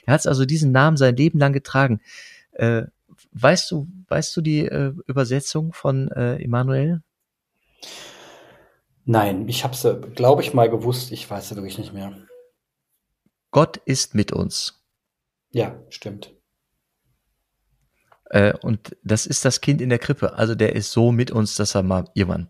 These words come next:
Speaker 1: Mensch war sogar. Das ist der christliche Glaube. Ja.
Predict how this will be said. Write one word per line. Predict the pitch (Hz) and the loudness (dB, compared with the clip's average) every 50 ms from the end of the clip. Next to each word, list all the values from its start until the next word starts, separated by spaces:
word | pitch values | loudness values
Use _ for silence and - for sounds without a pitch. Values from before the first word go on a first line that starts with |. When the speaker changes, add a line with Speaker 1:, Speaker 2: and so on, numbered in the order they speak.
| _ _ - | _ _ -8
Speaker 1:
Mensch | 90 87 85 - - - | -6 -4 -4 -4 -6 -6
war | - 65 - - | -8 -8 -10 -10
sogar. | - - - - - - - - - _ - | -12 -12 -12 -10 -10 -12 -12 -14 -16 _ -6
Das | - 90 87 - | -4 -4 -2 -4
ist | 110 - - | -6 -8 -8
der | - | -8
christliche | - - - - - - 57 - - | -6 -6 -6 -6 -6 -6 -8 -8 -8
Glaube. | - 58 57 50 - - - - - - - _ _ _ _ _ _ _ _ _ _ _ _ _ _ _ _ _ _ _ _ - | -8 -6 -6 -6 -6 -6 -8 -8 -12 -14 -20 _ _ _ _ _ _ _ _ _ _ _ _ _ _ _ _ _ _ _ _ -14
Ja. | - - | -14 -14